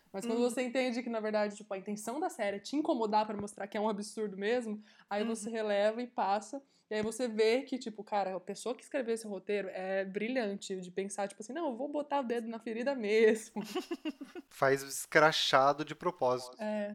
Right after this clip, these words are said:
Speaker 1: É que, assim, no primeiro episódio ele escracha muito o Michael, né? Pra gente ter, já, já entrar, acho que no resto da série, sabendo que o protagonista da série é,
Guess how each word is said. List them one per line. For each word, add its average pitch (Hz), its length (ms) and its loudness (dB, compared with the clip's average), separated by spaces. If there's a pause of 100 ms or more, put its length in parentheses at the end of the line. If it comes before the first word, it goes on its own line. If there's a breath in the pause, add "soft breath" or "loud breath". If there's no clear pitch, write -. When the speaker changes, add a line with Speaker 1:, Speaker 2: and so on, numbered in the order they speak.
(120)
Speaker 1:
É 240 80 0
que, 311 60 0
assim, 302 160 -2
no 247 80 -2
primeiro 302 240 0
episódio 254 340 2
ele 269 60 0
escracha 277 500 0
muito 294 320 0
o - 60 -2
Michael, 208 500 -2
né? 185 200 -8
Pra 196 180 -8
gente 202 280 -8
ter, 233 360 0
já, 226 260 2
já 208 160 -4
entrar, 240 320 0
acho 269 160 -4
que 247 60 -6
no 226 80 -4
resto 214 240 0
da 214 80 -4
série, 226 280 2
sabendo 240 640 -2 (300 soft breath)
que - 80 -6
o 226 60 -4
protagonista 208 600 -2
da 311 140 -2
série 247 460 2
é, 240 520 4